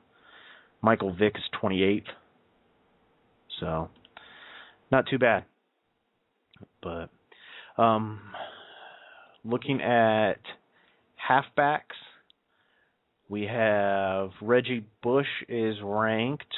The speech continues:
where is Reggie? Twenty-first. So he needs to start having better days. Uh, obviously, I still think that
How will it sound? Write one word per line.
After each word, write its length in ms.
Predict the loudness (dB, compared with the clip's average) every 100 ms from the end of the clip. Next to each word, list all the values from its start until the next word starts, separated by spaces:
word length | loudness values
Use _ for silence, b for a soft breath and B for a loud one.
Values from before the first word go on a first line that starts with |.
| -6
where 240 | -2 0
is 80 | 0 -2
Reggie? 420 | -4 -4 -8 -12 b b b b b b -4
Twenty-first. 800 | 0 2 0 0 0 0 -4 -10 -16 _ _ _ _ _ _ 0
So 320 | 2 2 0
he 120 | -2
needs 180 | 0 -2
to 220 | -4 -14
start 400 | 0 2 2 0 _ _ _
having 400 | -4 0 0 -2
better 260 | 0 0 0
days. 380 | -2 -2 -2 -4 -10 -16
Uh, 400 | -6 -4 -2 0
obviously, 480 | 2 2 0 -4 -4
I 100 | -4 -4
still 160 | -4 -2
think 200 | -4 0
that 240 | 2 2